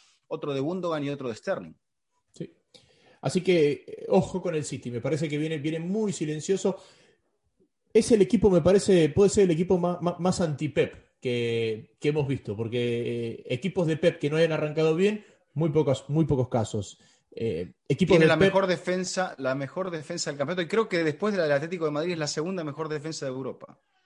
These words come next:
Speaker 2: Mm, no estoy seguro, creo que el Leipzig
Speaker 1: Tiene
Speaker 2: está
Speaker 1: tre-,
Speaker 2: por ahí.
Speaker 1: tiene trece goles en contra.
Speaker 2: Bueno,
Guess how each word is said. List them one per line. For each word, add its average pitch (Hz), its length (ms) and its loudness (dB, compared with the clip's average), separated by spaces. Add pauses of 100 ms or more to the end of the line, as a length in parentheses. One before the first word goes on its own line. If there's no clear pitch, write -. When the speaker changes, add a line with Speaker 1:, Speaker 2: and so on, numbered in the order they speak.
(120)
Speaker 2:
Mm, 127 560 -16
no 139 80 -12
estoy 139 160 -12
seguro, 131 300 -6
creo 135 100 -6
que 139 60 -4
el 131 80 -4
Leipzig 131 200 0
Speaker 1:
Tiene 185 140 0
Speaker 2:
está - 120 0
Speaker 1:
tre-, 123 100 0
Speaker 2:
por 113 100 -6
ahí. 113 120 -8
Speaker 1:
tiene 196 280 -2 (220)
trece 208 360 0
goles 196 300 0
en 147 140 -6
contra. 92 500 -12
Speaker 2:
Bueno, 113 320 -2